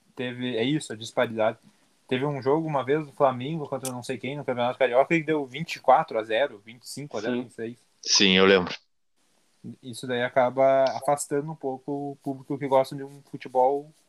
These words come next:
Speaker 1: um futebol disputado, né?
Speaker 2: Parelho.
Speaker 1: Porque a graça do futebol é essa.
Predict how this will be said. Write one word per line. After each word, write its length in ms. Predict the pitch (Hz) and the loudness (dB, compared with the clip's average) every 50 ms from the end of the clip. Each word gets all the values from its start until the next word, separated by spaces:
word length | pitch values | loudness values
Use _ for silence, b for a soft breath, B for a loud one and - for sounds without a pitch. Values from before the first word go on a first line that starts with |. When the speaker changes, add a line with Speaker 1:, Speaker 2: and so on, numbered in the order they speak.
| _ _ _ - | _ _ _ -18
Speaker 1:
um 100 | 123 113 | -18 -18
futebol 540 | _ - - - 123 117 117 123 135 135 | _ -18 -16 -10 -6 -4 -4 -2 -2 -4
disputado, 420 | 127 - - - 135 - - 135 123 | -8 -10 -16 -16 -8 0 4 8 8
né? 60 | 120 | 8
Speaker 2:
Parelho. 240 | 120 117 123 135 143 | 8 8 6 4 2
Speaker 1:
Porque 160 | - 127 117 | 2 2 2
a 80 | 117 110 | 2 4
graça 420 | 104 110 110 123 131 - - 110 | 4 2 2 2 0 -2 -10 -12
do 100 | 110 107 | -14 -14
futebol 480 | - - - - - 110 113 113 135 147 | -14 -16 -16 -14 -6 -2 0 0 2 2
é 140 | 151 151 | 0 -2
essa. 240 | 151 151 _ _ _ | -4 -6 _ _ _